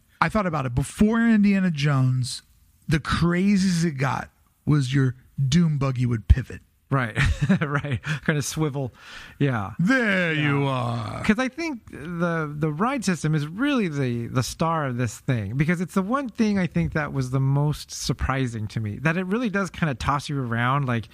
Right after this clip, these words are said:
Speaker 2: you really do have to hold on, and you don't,
Speaker 1: Yeah.
Speaker 2: you think it's just gonna be this little Jeep ride with some bumps and stuff, but it's a very smooth thing too. It's not all rickety. So I think that's one of the, the most impressive elements of this, this entire ride. The rest is sort of just set dressing, but, um,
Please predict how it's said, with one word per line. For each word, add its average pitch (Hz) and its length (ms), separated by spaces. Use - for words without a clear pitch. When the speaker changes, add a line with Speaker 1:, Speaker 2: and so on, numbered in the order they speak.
Speaker 2:
you 165 100
really 196 180
do 175 120
have 175 160
to 131 80
hold 139 240
on, 143 280
and 139 120
you 123 80
don't, 160 160
Speaker 1:
Yeah. 196 200
Speaker 2:
you 156 60
think 214 260
it's 175 120
just 175 180
gonna 151 160
be 139 100
this 123 200
little 127 180
Jeep 135 300
ride 127 180
with 117 100
some 117 180
bumps 131 360
and 117 100
stuff, 110 320
but 120 220
it's - 100
a 165 60
very 214 180
smooth 190 800
thing 240 320
too. 240 400
It's 180 140
not 190 120
all 170 120
rickety. 208 540
So 190 140
I 190 80
think 247 220
that's 165 280
one 151 120
of 131 80
the, 127 280
the 151 300
most 151 220
impressive 127 520
elements 123 460
of 113 100
this, - 340
this 131 220
entire 120 320
ride. 113 200
The 123 80
rest 170 200
is 143 80
sort 131 140
of 113 60
just 113 200
set 180 220
dressing, 113 460
but, 117 200
um, 110 380